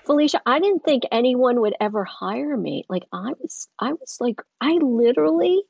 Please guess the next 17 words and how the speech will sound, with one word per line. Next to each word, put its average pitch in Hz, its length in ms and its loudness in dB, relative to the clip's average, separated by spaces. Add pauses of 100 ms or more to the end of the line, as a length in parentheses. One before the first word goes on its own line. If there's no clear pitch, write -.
(420)
thought, 240 320 -2 (560)
"Okay, 240 240 -2
I 214 60 -2
built 247 260 -2
this 247 160 -4
thing, 214 160 -2
but 214 140 -8 (380)
who'd 302 180 0
ever 294 200 -2
hire 180 380 -2
me? 175 320 -2 (320)
What 240 320 -2
skills 196 360 -2
<laughs> - 80 -6
do 202 120 2
I 254 160 -2
have?" 208 400 -2